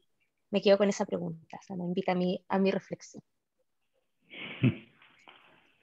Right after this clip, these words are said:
Speaker 2: Vale. Eh, bueno, a mí yo me voy con el sentimiento de que, de que hemos hecho, es decir, con el sentimiento de dejar aparecer amorosamente la palabra que dijo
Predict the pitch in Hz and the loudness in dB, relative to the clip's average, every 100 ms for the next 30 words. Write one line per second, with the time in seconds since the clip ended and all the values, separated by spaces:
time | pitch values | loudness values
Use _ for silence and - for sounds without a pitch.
0 | _ _ _ _ _ _ _ - 101 87 | _ _ _ _ _ _ _ 0 8 8
1 | 82 - - _ _ _ - - _ - | 8 0 -16 _ _ _ -20 -20 _ -20
2 | _ - 95 87 85 82 80 78 78 73 | _ 0 4 6 6 2 0 -2 -2 -4
3 | - - _ _ _ _ _ _ _ _ | -6 -18 _ _ _ _ _ _ _ _
4 | _ 95 98 92 92 90 101 104 110 107 | _ 8 12 12 12 10 12 12 12 10
5 | 104 - 92 90 98 104 - 110 107 101 | 10 2 0 4 6 6 6 4 6 2
6 | - 95 90 87 85 82 80 82 - _ | 4 6 6 6 4 2 0 -6 -8 _
7 | _ - - 95 95 98 - - 98 92 | _ 2 6 8 8 6 2 8 12 12
8 | 87 90 - - 110 113 - 101 95 - | 10 8 0 -2 4 8 10 10 8 8
9 | 87 87 98 104 120 110 107 101 90 - | 6 10 10 12 10 10 10 10 8 6
10 | - 120 - 104 92 110 - 110 120 123 | 6 6 8 8 10 8 10 12 12 10
11 | - 156 - 95 98 104 98 95 - | 8 8 12 12 12 10 6 4 2